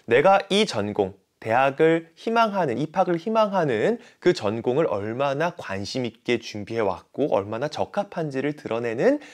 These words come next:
의미다라고 생각하시면 될 것 같은데 여러분의 학교생활기록부와 삼 년의 기록을 찬찬히 살펴보면서 전공 관련해서 교과목을 잘 이수했는지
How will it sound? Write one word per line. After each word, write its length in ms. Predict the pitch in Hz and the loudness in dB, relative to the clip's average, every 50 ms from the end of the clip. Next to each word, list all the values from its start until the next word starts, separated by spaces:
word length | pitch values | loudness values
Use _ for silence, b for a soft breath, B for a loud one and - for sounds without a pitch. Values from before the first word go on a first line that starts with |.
| B B B B | B B B B
의미다라고 880 | - 135 156 156 143 131 - 107 - - - _ _ - - 98 107 156 | 2 4 4 4 4 2 0 -2 -4 -6 -12 _ _ -12 -8 -6 -4 -2
생각하시면 500 | 160 175 165 160 - 156 139 151 165 151 | -2 0 0 0 -2 -2 -4 -4 -4 -4
될 120 | 110 98 - | -4 -2 -2
것 80 | 156 | 0
같은데 540 | - 101 - - 113 120 214 208 117 98 B B B B B B B B | -2 -2 -2 -4 -2 2 2 2 2 2 B B B B B B B B
여러분의 320 | 151 196 220 226 254 240 | 6 6 6 6 4 4
학교생활기록부와 1040 | 247 247 247 254 233 240 220 220 214 180 185 175 156 160 - - 117 101 95 104 139 | 4 4 2 2 4 4 4 4 4 4 4 2 2 0 0 0 2 2 4 2 0
삼 220 | 165 - 214 214 | -2 -4 -4 -2
년의 180 | 214 208 196 190 | 0 0 0 0
기록을 420 | 160 - - 120 117 143 175 202 | 0 0 0 0 2 2 2 2
찬찬히 380 | 214 - 196 175 - 185 165 165 | 2 0 -4 -4 0 0 0 2
살펴보면서 800 | 175 190 175 214 180 151 117 101 98 95 - 208 214 123 - B B B B B B B B B | 0 0 0 0 0 0 -2 -4 -4 0 4 4 4 4 2 B B B B B B B B B
전공 500 | - - - 123 170 214 247 294 294 277 | -6 0 2 4 4 6 6 6 6 6
관련해서 680 | - - 127 113 123 151 160 160 160 160 165 180 - - | 4 2 2 4 6 6 6 6 4 2 2 0 -4 -2
교과목을 680 | - 117 107 - - 185 185 185 175 156 143 160 165 | -2 -2 -2 0 2 2 2 4 2 2 2 2 0
잘 280 | 160 - - 131 127 107 | 0 -2 -4 -2 -2 -2
이수했는지 1200 | 107 101 - - 151 170 214 220 220 208 185 156 - - 104 95 90 98 127 175 233 277 302 311 | -2 -4 -4 -2 -2 0 0 0 2 2 2 0 0 -2 -4 -4 -4 -4 -4 -2 0 0 -2 -2